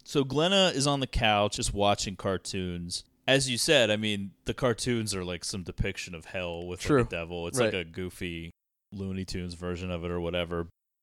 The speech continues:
Speaker 1: She can see the horns on Ig's head, but she doesn't really react to them as if they're weird at all, which is something we'll see from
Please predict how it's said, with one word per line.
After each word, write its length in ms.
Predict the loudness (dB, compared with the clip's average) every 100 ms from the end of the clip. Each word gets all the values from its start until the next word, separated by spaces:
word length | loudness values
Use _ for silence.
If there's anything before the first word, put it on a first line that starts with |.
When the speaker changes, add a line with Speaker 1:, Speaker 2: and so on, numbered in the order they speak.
| _ -8
Speaker 1:
She 200 | -4 -2
can 200 | 0 4
see 400 | 4 4 2 0
the 140 | 2
horns 600 | 2 0 0 -2 -4 -6 -6
on 180 | -6 -2
Ig's 300 | -2 0 -2
head, 480 | -2 -2 0 -2 -2
but 180 | -4 -2
she 140 | -4 0
doesn't 440 | 0 2 -2 -2
really 280 | 0 2 2
react 440 | 2 2 0 0
to 60 | -2
them 200 | 0 0
as 160 | 0 -2
if 120 | -2
they're 160 | -4
weird 380 | -2 -2 -2 -2
at 80 | -2
all, 380 | -2 -2 -6 -8
which 180 | -8 -4
is 100 | -4
something 380 | -4 -6 -6
we'll 140 | -6 -8
see 220 | -6 -8
from 360 | -8 -10 -10